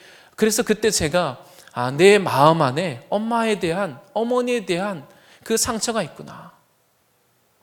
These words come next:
저는 모르지만 그 어머니의 손길이 그냥 어머니가 저를 너무 사랑하는 마음으로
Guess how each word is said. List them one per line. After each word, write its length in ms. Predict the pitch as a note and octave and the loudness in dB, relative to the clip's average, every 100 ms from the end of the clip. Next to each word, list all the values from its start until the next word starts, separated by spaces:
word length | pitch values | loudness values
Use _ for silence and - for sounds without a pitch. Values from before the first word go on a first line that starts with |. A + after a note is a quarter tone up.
| G3+ | 0
저는 300 | G#3 A#3+ B3 | 6 6 6
모르지만 680 | E3+ G3+ F#3 D#3 F#3+ C#3+ - - _ _ _ | 4 2 2 -2 -4 -6 -12 -20 _ _ _
그 80 | - | 2
어머니의 460 | F#3 A#3+ C#4+ C#4+ C4+ | 4 6 4 4 0
손길이 500 | C#4+ B3 B3 B3 A3+ | 0 -2 -2 0 -2
그냥 200 | A#3+ G#3 | 0 4
어머니가 400 | A3+ C4 C4 B3 | 4 6 6 6
저를 260 | A#3 A#3 | 6 4
너무 180 | A3 A3 | 4 4
사랑하는 960 | A3 B3 A#3+ A#3 A#3 A#3+ - A#3+ B3 G#3+ | 4 6 6 4 0 -12 -4 2 4 6
마음으로 580 | F3 F#3+ E3 G#3 F3 | 8 6 4 -2 -2